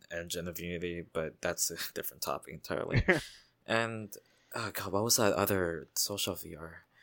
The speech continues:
Speaker 1: thing?
Speaker 2: It's a
Speaker 1: I, I
Speaker 2: lot.
Speaker 1: forgot the name, but they,
Speaker 2: It's
Speaker 1: they
Speaker 2: a
Speaker 1: were,
Speaker 2: lot.
Speaker 1: they
Speaker 2: <laughs>
Speaker 1: use an entirely different thing.
Speaker 2: Yeah.
Speaker 1: There, there, there's a lot of social games out there, and,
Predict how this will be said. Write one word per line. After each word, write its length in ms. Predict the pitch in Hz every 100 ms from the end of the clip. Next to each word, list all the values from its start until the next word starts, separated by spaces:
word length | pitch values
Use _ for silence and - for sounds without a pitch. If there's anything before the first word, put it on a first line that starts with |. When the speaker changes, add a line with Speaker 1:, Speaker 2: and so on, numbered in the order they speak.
| _ _ _ _ _ -
Speaker 1:
thing? 200 | - 95
Speaker 2:
It's 100 | 90
a 40 |
Speaker 1:
I, 100 | 180
I 20 | 110
Speaker 2:
lot. 240 | 110 107
Speaker 1:
forgot 240 | 101 87
the 80 | -
name, 280 | - 55 60
but 160 | - - -
they, 140 | - 95
Speaker 2:
It's 180 | 123 151
Speaker 1:
they 60 |
Speaker 2:
a 20 |
Speaker 1:
were, 100 | 156
Speaker 2:
lot. 160 | 87 240
Speaker 1:
they 80 | -
Speaker 2:
<laughs> 1000 | - 359 - - _ - - - - -
Speaker 1:
use 260 | 78 78
an 60 | -
entirely 260 | - - -
different 240 | - -
thing. 140 | - 82 87 _ _ _ _ _ _ _
Speaker 2:
Yeah. 1040 | 90 65 52 - _ _ _ _ - -
Speaker 1:
There, 120 | 117 123
there, 160 | 151
there's 260 | 143 160 160
a 60 |
lot 180 | 139 135
of 140 | 123 -
social 360 | 107 101 98
games 320 | 90 87 80
out 220 | 85 78 -
there, 300 | 78 80 - - - -
and, 380 | 101 104 95